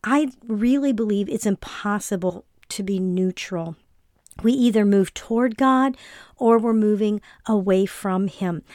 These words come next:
But when we move away from God, we're moving away from the one who can give us the strength that we need,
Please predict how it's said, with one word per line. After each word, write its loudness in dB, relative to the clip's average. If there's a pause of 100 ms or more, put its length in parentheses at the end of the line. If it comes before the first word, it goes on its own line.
(160)
But 2
when 4
we 4
move 2
away 2
from -2
God, -4 (240)
we're 2
moving 4
away 2
from 0
the 0
one -2
who 0
can -2
give 0
us -2
the -6
strength -6 (320)
that -2
we 2
need, 2